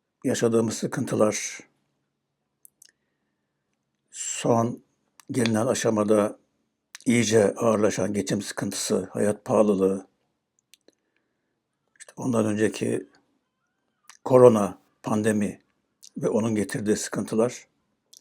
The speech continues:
ve diğer, e, toplumu bunaltan, toplumu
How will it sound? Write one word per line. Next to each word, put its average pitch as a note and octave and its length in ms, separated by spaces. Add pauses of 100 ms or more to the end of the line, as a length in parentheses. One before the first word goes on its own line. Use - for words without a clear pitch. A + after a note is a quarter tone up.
(760)
ve A#2+ 160
diğer, B2 580 (560)
e, - 40 (1000)
toplumu G#2+ 720 (160)
bunaltan, G2+ 560 (300)
toplumu G#2 680